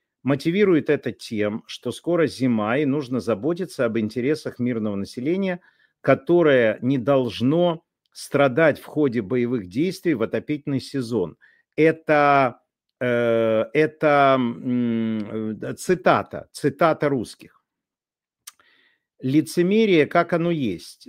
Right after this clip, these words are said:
Под этим предлогом россияне требуют не атаковать новую энергетическую инфраструктуру,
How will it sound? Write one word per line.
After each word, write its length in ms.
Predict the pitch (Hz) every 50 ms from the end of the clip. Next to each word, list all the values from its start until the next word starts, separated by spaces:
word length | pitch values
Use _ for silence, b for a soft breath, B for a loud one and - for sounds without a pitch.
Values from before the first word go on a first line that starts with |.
| - - -
Под 120 | 139 139
этим 280 | 180 190 185 180 156 135
предлогом 520 | 143 139 110 117 113 110 104 110 143 143
россияне 460 | 139 131 120 - 160 160 160 156 143
требуют 460 | 135 - 139 143 131 123 127 117 104
не 80 | 131 123
атаковать 580 | 117 - - 131 - 143 135 135 135 123 - -
новую 400 | 131 131 131 123 113 120 117 113
энергетическую 840 | 110 113 113 110 110 120 110 - 131 113 - - - - - 113 107
инфраструктуру, 920 | 95 - - 110 104 - - 110 110 - _ _ 107 98 98 110 127 -